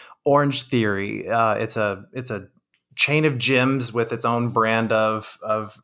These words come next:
exercises and everything like that. But the, the main theory behind Orange Theory is these giant rooms that you're in, but it's, it's this bright orange color, and, uh, supposedly that color is going to, to,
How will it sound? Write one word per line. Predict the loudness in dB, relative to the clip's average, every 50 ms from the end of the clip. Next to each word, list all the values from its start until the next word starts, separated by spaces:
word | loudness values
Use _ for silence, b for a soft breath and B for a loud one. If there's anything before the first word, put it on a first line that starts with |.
| _ -2
exercises | -2 0 0 0 0 0 2 2 2 2 2 2 0 0 0
and | 0 0
everything | 0 0 0 0 -2 -2 -4 -4
like | -4 -4 -2
that. | 0 0 0 0 0
But | -2 -4 -4 -8 B B B B B B
the, | -2 0 0 0 0
the | 0 -2 -2 0
main | 2 2 4 2 2 2
theory | 2 2 2 2
behind | 2 2 2 2 2 2
Orange | 2 2 2 2 2 0 -2
Theory | -2 -2 -2 0 0 -2 -2 -4
is | -4 -4 -4 -4 -4
these | -4 -4 -4 -6 -8
giant | -8 -10 -6 -2 0 2 4 4 4 2 2 0 -2 -2 -2 -4 -4 -4 -8 B B B B B B B B _ _ _ _
rooms | -10 -6 -2 2 4 4 4 4 4 2 0
that | -2 -4 -4 -4 -4
you're | -6 -6
in, | -6 -6 -4 -4 -2 -2 -2 -2
but | 0 0
it's, | 0 0 -2 -4 -6 -6
it's | -6 -8 -6
this | -6 -6 -6 -6 -6 -10 -18 -20 _ _ _ _ _ _ _ _ _ _ -20
bright | -10 -6 -2 2 4 4 4 4 2 0 -4 -10 _ -2
orange | 0 2 4 2 2 0 -2 -2 -4
color, | 0 2 2 4 4 2 2 0
and, | -2 -2 -4 -2 -2
uh, | -2 -2 -2
supposedly | -2 -4 -4 -6 -2 0 2 2 2 2 0 -2 -2 0
that | 0 0 0 -2 -2
color | -4 -6 -4 -2 0 0 2 2 2
is | 0 0
going | -2 -4 -4 -2 -2 -2
to, | -4 -2 -2 0 0 2 0 0 -2 -4 -6
to, | -4 -4 -2 -2 -4 -6